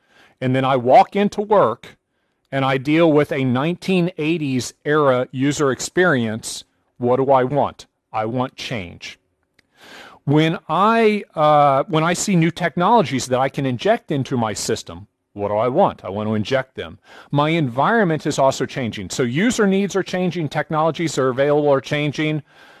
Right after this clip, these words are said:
the environment that we operate in. If you're a, uh, aerospace and defense,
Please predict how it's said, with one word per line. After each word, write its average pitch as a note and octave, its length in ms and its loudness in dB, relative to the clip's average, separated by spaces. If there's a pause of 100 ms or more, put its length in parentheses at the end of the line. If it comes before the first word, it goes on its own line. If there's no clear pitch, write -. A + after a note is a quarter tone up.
(100)
the D3+ 120 0
environment D3+ 560 2
that D3 80 0
we A#2+ 180 -2
operate E3+ 520 2
in. E3+ 280 -2 (540)
If D3 200 -4
you're D3 260 4
a, B2+ 180 2 (260)
uh, A#2 400 2 (360)
aerospace D#3 480 0
and C3 80 -2
defense, D#3+ 560 -2